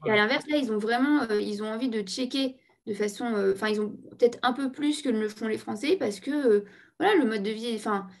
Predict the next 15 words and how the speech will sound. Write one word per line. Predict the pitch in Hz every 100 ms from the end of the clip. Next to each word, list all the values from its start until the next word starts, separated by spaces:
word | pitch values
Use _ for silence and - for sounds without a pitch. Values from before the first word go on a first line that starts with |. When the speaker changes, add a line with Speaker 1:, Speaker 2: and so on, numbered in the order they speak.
| _
Speaker 2:
on | -
n'a | 214
pas | 233
les | 285
mêmes | 262 247
habitudes, | 226 208 190 247 262 359 -
on |
n'a | 226 208
pas | 240
le | 233 220 208 202
même, | 214 214
euh, | 208 196 196 196 196
système | 202 - 269 262 233
de | 202
soins, | 202 226 220 269